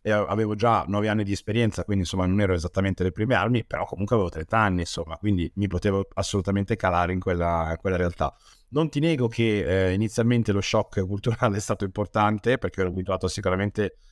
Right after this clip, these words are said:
ad un ambiente più formale, con l'età media forse che era il triplo di quella di, di Scuola Zoo che poi ho trovato,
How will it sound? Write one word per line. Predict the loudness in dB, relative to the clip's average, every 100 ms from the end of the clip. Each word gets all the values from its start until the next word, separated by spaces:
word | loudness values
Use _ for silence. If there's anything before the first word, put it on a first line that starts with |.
| _
ad | -2
un | 2
ambiente | 2 2 0
più | -2 -2
formale, | -2 0 2 2 2
con | 0 0
l'età | 2 2
media | 2 2 2
forse | 0 -2 0
che | 2
era | 0
il |
triplo | 0 -2 0 -2
di | -2
quella | -2 -2
di, | -2
di | -6 -12 -16 -8
Scuola | 0 2
Zoo | 2 0
che | 0
poi | 0
ho | 0
trovato, | 2 4 4 2 -2